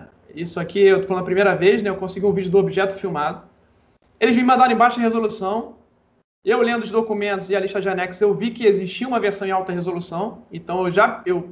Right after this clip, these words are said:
pedi pra eles, né? É, e, e não pra eles, mas pro, pra justiça, né? E vamos ver que a justiça tá nos trâmites aí pra tentar liberar esse, esse vídeo em resolução alta.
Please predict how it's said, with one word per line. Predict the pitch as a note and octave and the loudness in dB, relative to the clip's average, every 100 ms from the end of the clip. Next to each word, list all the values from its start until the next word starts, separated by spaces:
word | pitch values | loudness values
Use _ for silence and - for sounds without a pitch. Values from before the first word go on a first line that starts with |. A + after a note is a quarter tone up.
| - - | -14 -8
pedi | F3+ E3 A3+ | -6 -2 -2
pra | - F3+ | -2 0
eles, | F3 G3+ - - _ _ _ _ _ _ - | 2 0 -2 -18 _ _ _ _ _ _ -8
né? | F3 G3 F3 - | -8 -8 -14 -12
É, | D#3 D#3 D#3 D3+ D3 | -6 -2 -2 -2 -2
e, | E3+ E3 D#3 D3 | -4 -6 -8 -4
e | |
não | D3 G3+ | 0 2
pra | F#3+ F#3+ | 4 4
eles, | F#3+ | 4
mas | D#3 D#3+ E3 E3 | 0 -4 -6 -6
pro, | E3+ E3 D#3+ | -6 -6 -6
pra | E3 | -6
justiça, | E3 - G3 A3+ G3 | -8 -4 -2 0 -2
né? | A3+ - - _ _ | -2 -6 -20 _ _
E | D#3+ | -2
vamos | G3 G#3 F3 | 2 2 4
ver | G#3 | 2
que | G3+ | 4
a | G#3+ G#3 | 2 2
justiça | G3+ G3+ G3+ G#3+ | 0 -4 -2 0
tá | G#3+ G#3+ | 2 2
nos | G#3+ G#3 | 2 -2
trâmites | - G3 G3+ G3 | -2 0 0 0
aí | G3 | 0
pra | G3 G3+ | 2 0
tentar | G3+ G3+ G3 | -2 2 4
liberar | G3 G3 F3+ F#3+ | 4 4 4 4
esse, | G3 - G3+ | 2 -2 -6
esse | G3 E3+ F3 F3+ | -4 -6 -6 -8
vídeo | D3 F3 F3 F#3+ | -6 -6 0 0
em | |
resolução | F#3+ F#3 F#3+ F#3+ - F3 F#3+ F#3+ | 2 2 2 0 -2 -4 -4 0
alta. | D#3+ D#3 - C3 | 2 2 -2 -10